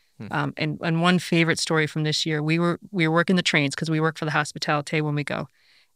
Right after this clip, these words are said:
Speaker 2: And a train was coming in where the Malads had been on the train for twenty-five hours,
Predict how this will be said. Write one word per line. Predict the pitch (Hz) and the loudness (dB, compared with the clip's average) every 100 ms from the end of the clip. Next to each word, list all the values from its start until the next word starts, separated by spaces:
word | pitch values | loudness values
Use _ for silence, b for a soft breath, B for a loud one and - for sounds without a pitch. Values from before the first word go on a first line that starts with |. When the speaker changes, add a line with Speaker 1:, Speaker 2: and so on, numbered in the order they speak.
| - | -4
Speaker 2:
And | 160 | -2
a | |
train | 151 180 175 | 2 4 4
was | 170 | 2
coming | - 160 160 | 0 2 2
in | 156 | 0
where | 151 | -2
the | 143 - | -2 0
Malads | 147 147 156 190 | 2 4 4 2
had | 175 | 2
been | 175 | 2
on | 170 | 2
the | 156 | 0
train | - 151 147 | 0 0 -2
for | - | -6
twenty-five | - 170 185 226 226 - 196 196 | -2 0 0 -2 -8 -6 -4 -2
hours, | 185 175 156 - - - | -2 -2 -4 -6 -10 -12